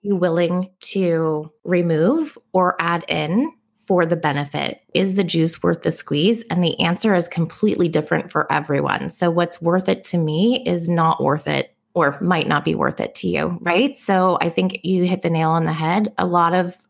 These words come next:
coaching is really, and that's, I think we'll move into the name of the podcast, but the art of wellness, because it is a practice, a daily practice, and there are nuances. Like, there is science that goes into wellness,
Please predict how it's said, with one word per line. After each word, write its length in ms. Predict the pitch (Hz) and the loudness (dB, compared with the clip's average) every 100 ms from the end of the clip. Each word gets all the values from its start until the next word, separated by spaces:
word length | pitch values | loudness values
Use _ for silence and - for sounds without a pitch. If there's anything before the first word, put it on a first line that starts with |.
| _ - | _ -6
coaching 520 | - 175 - 170 160 | -2 -2 -2 -2 -2
is 280 | - 165 165 | -2 -2 0
really, 640 | 160 165 185 170 147 151 156 - - - - | 0 2 4 4 4 2 -2 -12 -16 -18 -12
and 140 | - 185 | -2 2
that's, 180 | 175 185 | 2 2
I 80 | |
think 360 | 180 175 175 - - - | 2 2 0 -6 -16 -2
we'll 160 | 175 | 2
move 180 | 175 170 | 4 4
into 240 | 175 175 | 2 2
the 80 | 185 | 0
name 380 | 170 156 170 180 - | 2 2 2 0 0
of 200 | 165 165 | -2 0
the 200 | 156 156 | 0 0
podcast, 500 | - 320 294 185 170 - | 0 0 2 0 0 -2
but 220 | 185 170 - _ | 0 0 -4 _
the 220 | - 190 185 _ | -2 -2 -2 _
art 420 | 175 208 240 - - | 2 4 2 0 -4
of 160 | 170 | -6
wellness, 760 | 160 151 143 143 156 214 - - - _ _ _ - | -4 -4 -4 -6 -6 -6 -6 -12 -16 _ _ _ -4
because 500 | 196 - 185 180 170 | -2 2 2 2 0
it 140 | 175 175 | -2 0
is 180 | - 214 | 0 0
a 40 | |
practice, 640 | 220 - 151 - 160 165 - | -2 0 -2 0 0 0 -2
a 60 | - | -4
daily 360 | 165 170 165 160 | 0 2 2 0
practice, 600 | - 156 - 160 160 - - | 0 -4 -4 -4 -4 -4 -2
and 320 | 185 185 180 | 2 2 4
there 180 | 170 170 | 4 4
are 200 | 156 160 | 2 0
nuances. 800 | 156 156 185 165 160 151 165 - | 0 2 2 0 -2 -4 -4 -2
Like, 160 | 160 | -4
there 180 | 160 175 | 0 0
is 160 | 165 160 | 0 0
science 500 | 208 247 233 160 - | 2 2 2 0 -4
that 120 | 160 | -2
goes 220 | 165 156 | 0 0
into 200 | 165 160 | 0 0
wellness, 460 | 165 160 156 151 | 0 2 0 -2